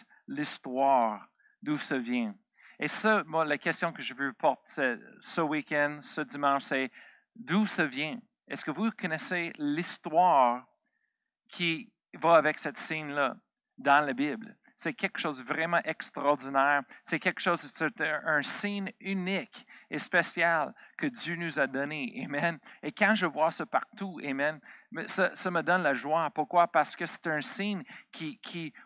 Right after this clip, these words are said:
promouvoit qu'il y a un Dieu.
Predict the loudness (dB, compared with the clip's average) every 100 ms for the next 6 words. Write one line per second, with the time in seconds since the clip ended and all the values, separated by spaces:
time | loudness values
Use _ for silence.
0 | -6 -2 2 2 4 6 8 6 0 -4
1 | -20 _ -10 -2 2 6 8 6 2 -4
2 | -2 -2